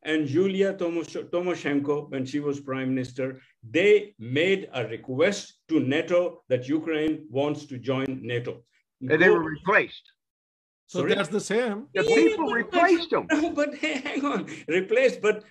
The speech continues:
Speaker 1: but a government, a, an elected government made this request, and you saying they never said that?
Speaker 2: No, I'm saying present government had said that.
Speaker 1: Yeah, but, oh,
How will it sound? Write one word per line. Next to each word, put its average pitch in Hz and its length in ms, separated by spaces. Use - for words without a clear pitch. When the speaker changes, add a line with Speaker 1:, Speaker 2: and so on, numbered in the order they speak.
Speaker 1:
but 214 280
a 196 100
government, 185 640
a, 165 60
an 175 140
elected 190 560
government 202 580
made 190 320
this 190 180
request, 151 600
and 165 120
you 202 180
saying 202 380
they 208 80
never 160 220
said 131 300
that? 214 260
Speaker 2:
No, 220 340
I'm 226 200
saying 262 440
present 233 400
government 120 440
had 143 200
said 160 260
that. 101 260
Speaker 1:
Yeah, 320 120
but, 339 140
oh, 302 340